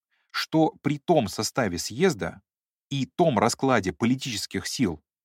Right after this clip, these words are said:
который сложился к середине восемьдесят девятого года, никакая программа союзного правительства поддержки получить не могла. Команда Горбачева своими собственными руками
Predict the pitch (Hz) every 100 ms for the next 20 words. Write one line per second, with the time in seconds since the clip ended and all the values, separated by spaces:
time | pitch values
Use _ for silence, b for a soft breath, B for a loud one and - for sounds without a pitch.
0 | _ _ 113 - 117 - 117 113 120 -
1 | - - 131 120 95 85 110 - 92 85
2 | 104 98 90 90 110 202 110 - _ _
3 | _ _ _ _ _ _ 117 143 165 180
4 | 170 127 90 82 - 110 110 98 82 87
5 | - 110 113 82 85 80 92 135 208 95
6 | - 85 - _ _ _ 139 123 95 113
7 | 151 - - 98 87 - 98 104 92 87
8 | 87 82 _ _ _ _ _ _ _ _
9 | _ _ 151 156 156 110 95 104 98 -
10 | - 214 120 76 - _ _ - - 120
11 | 139 151 147 - - - 175 165 160 151
12 | 147 147 139 127 92 82